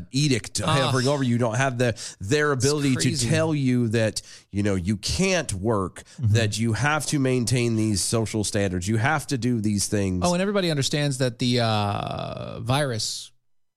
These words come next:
Speaker 2: your immune system only works for about six months against it, right?
Speaker 1: Oh, you mean with the vaccine?
Speaker 2: Even with the vaccine. <clears throat> It only stays in your system for about six months.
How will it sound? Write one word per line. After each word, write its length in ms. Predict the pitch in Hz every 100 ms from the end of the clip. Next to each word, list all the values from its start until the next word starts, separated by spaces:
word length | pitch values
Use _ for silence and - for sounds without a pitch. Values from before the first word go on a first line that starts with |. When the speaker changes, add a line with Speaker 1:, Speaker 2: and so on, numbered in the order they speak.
| _ _ _ _ _ _ - _ -
Speaker 2:
your 160 | 139 135
immune 260 | 131 151 147
system 380 | - 135 135 123
only 200 | 120 107
works 400 | 110 113 - -
for 160 | 123
about 240 | 107 101 -
six 360 | - 120 -
months 280 | 113 110 107
against 340 | 101 95 - -
it, 120 | -
right? 220 | 110 107 - - _ _ _ _ _ _ _ _ _ _ _ _
Speaker 1:
Oh, 60 | 113
you 140 | 117
mean 140 | 107 104
with 140 | 101
the 60 | 95
vaccine? 460 | 95 85 135 101 - _ _ _ -
Speaker 2:
Even 180 | 160 151
with 80 |
the 80 | 127
vaccine. 440 | 120 117 139 113 - -
<clears throat> 180 | _ _
It 500 | 285 247 202 180 196
only 140 | 202
stays 380 | 175 - 156 135
in 80 | 143
your 100 | 127
system 300 | 117 131 127
for 80 | 110
about 200 | 123 113
six 280 | - 123 -
months. 320 | 113 104 -